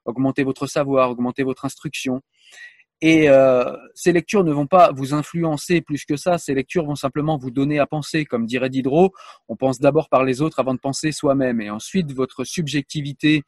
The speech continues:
et, euh, votre intellect va trancher sur ce qui lui paraît le plus intéressant et sur le sens que vous voulez donner à votre vie. Mais il faut impérativement vous instruire et remplir votre tête. On ne pense pas avec rien du tout, on ne pense pas à partir de rien.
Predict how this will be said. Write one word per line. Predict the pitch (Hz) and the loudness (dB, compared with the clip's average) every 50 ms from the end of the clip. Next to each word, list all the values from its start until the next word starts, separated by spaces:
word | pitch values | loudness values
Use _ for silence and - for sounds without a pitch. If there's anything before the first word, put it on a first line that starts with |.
| - - - - - - _ _ _ | -10 -20 -20 -20 -20 -20 _ _ _
et, | - 131 131 131 127 127 | 0 2 4 4 4 2
euh, | - 123 117 117 117 113 113 113 | 0 0 0 0 2 2 0 0
votre | 107 107 120 120 123 - - | -4 -4 -6 -6 -6 -4 -6
intellect | 127 123 - 127 123 143 170 175 - _ - 120 113 101 - | -6 -4 -2 -2 0 0 0 0 -2 _ -6 -6 -6 -2 -2
va | 135 135 | -2 -2
trancher | 135 - - 135 127 - - - 156 170 180 185 | -2 -4 -8 -8 -8 -8 -4 -2 0 0 0 0
sur | - - 151 139 - | -2 -4 -6 -6 -6
ce | - - | -12 -14
qui | - - 139 147 | -10 -8 -8 -6
lui | 139 135 135 131 | -6 -8 -8 -6
paraît | - - 127 123 127 139 156 160 160 151 | -4 -2 -2 0 0 0 0 0 0 0
le | 135 127 123 | 0 -2 -2
plus | 113 - 139 139 135 135 | -2 -4 -4 -4 -2 -2
intéressant | 135 123 131 123 120 117 113 - - 147 160 180 180 - - - - _ - | -4 -4 -2 -4 -4 -4 -4 -4 -2 -2 0 -2 -4 -6 -14 -20 -20 _ -8
et | 131 | -8
sur | - - 139 131 127 | -4 -4 -2 -2 -2
le | 123 123 120 | -2 -2 -4
sens | - - 180 185 175 - | -2 -2 -2 -2 -2 -2
que | - 143 | -4 -4
vous | 127 120 117 117 | -4 -4 -6 -6
voulez | 120 123 131 131 | -4 -2 -2 -2
donner | 135 131 131 139 139 | -2 -2 0 -2 -2
à | 127 | -2
votre | 123 131 127 - - 139 | -4 -6 -8 -6 -8 -8
vie. | 123 120 117 113 - _ _ _ - - _ _ - | -8 -8 -10 -12 -12 _ _ _ -20 -20 _ _ -4
Mais | 131 127 | -4 -4
il | 123 | -4
faut | 120 - - 156 156 | -4 -4 -2 -2 -2
impérativement | 143 - 131 123 127 - - 139 127 135 135 135 127 | -2 -2 -2 -4 -4 -4 -6 -8 -4 -2 -2 -2 -4
vous | 131 123 123 | -4 -8 -8
instruire | 123 117 - _ - 147 151 156 139 | -8 -10 -12 _ -2 -2 -2 0 -2
et | 131 | -4
remplir | 117 120 120 - - 143 123 120 | -4 -4 -6 -6 -6 -8 -6 -6
votre | 123 120 - - 131 | -6 -8 -8 -10 -8
tête. | - - 123 117 - _ - - | -4 -4 -4 -4 -6 _ -16 -12
On | - 113 | -10 -10
ne | 110 | -10
pense | - - 113 - - | -10 -12 -12 -14 -4
pas | - 135 127 | -2 -2 -2
avec | 127 123 120 - - | -2 -4 -6 -10 -10
rien | - 127 127 123 123 | -8 -6 -6 -4 -6
du | 117 113 | -6 -10
tout, | - - 120 120 | -10 -8 -8 -8
on | 123 | -8
ne | 120 - | -8 -10
pense | - 107 - - | -12 -14 -8 -4
pas | - 127 127 127 | -2 0 0 0
à | 120 | -2
partir | - 117 - _ - 127 113 | -4 -8 -10 _ -10 -10 -8
de | 113 120 | -8 -8
rien. | 113 110 110 110 107 | -6 -6 -6 -6 -8